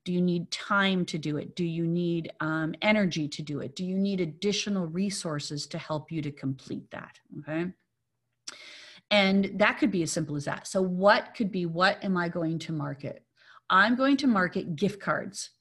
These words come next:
This is the time of year where people buy gift cards. So I'm going to market gift cards. Who am I gonna market the gift cards to?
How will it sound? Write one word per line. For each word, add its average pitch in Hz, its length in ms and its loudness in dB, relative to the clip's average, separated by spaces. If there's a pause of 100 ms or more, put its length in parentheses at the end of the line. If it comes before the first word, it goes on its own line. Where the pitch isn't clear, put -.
This 165 180 -4
is 196 80 -2
the 240 80 -4
time 262 240 4
of 277 60 8
year 269 160 2
where 226 120 2
people 220 300 -2
buy 220 180 0
gift 220 260 -2
cards. 170 320 -6
So - 200 -6 (100)
I'm 190 320 6
going 262 240 2
to 262 80 4
market 151 560 -2
gift 294 260 -6
cards. - 460 -12 (560)
Who 349 200 6
am 359 120 4
I 311 80 6
gonna 269 160 4
market 202 320 2
the 185 60 -12
gift 180 240 -4
cards 151 320 -2
to? - 320 -6